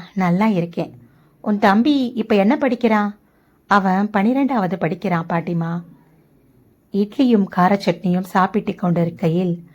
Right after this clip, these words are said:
ரோஜாவின் போன் அடித்தது. ரோஜா எழுந்தாள். "இருடி, சாப்பிடு, நான் பாக்கறேன்." ரோஜாவிற்கு முகம் மாறியது. கீதா என்ற பெயரில் அழைப்பு வந்தது. "என்ன இது, கீதா இங்கே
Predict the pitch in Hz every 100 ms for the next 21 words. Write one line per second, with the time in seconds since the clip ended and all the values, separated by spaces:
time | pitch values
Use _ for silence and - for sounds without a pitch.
0 | - - - 247 254 226 165 170 160 -
1 | 185 226 208 208 214 175 - - _ _
2 | _ - _ 214 226 220 185 170 175 180
3 | 175 160 - _ _ - 233 294 233 254
4 | - - 214 240 240 175 - _ _ -
5 | 208 208 202 202 202 175 - _ _ _
6 | _ _ 226 262 254 202 170 170 185 170
7 | 175 208 175 170 180 175 165 - - -
8 | _ _ _ _ _ - 214 277 - 165
9 | - - 214 208 180 175 175 180 185 -
10 | - 175 196 - 170 156 156 151 - -
11 | _ _ _ _ _ 196 185 208 285 220
12 | 175 175 180 - _ _ - 202 262 269
13 | 240 175 170